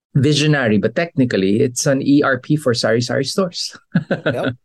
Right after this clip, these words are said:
Speaker 2: And again, it's a matriarchal society. The moms run the world. And if you empower them, the whole country is better. But guys, I have a seven-seater here. Iba,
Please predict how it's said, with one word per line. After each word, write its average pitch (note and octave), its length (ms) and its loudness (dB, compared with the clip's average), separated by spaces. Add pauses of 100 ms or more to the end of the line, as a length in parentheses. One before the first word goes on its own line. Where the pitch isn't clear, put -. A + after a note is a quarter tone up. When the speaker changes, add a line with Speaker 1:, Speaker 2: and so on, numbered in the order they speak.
(200)
Speaker 2:
And A#2+ 160 -6
again, D#3 260 0
it's D3 140 -4
a C3 40 -2
matriarchal C#3+ 760 -2
society. D3+ 840 -4
The A#2+ 320 -4
moms C#3+ 400 -4
run B2 300 -4
the D3 100 -2
world. B2 400 -4
And F#2+ 240 -8
if - 160 -12
you A#2 140 0
empower D3+ 500 0
them, D3+ 380 0 (500)
the G2+ 140 -10
whole A2+ 480 -4 (260)
country G#2 460 -10
is F#2+ 180 -10
better. E2+ 400 -4
But - 140 -6
guys, E3 400 -2
I G3+ 80 0
have C4 160 0
a G3+ 80 0
seven-seater D3 680 -2
here. G#2+ 320 -6
Iba, G3+ 320 0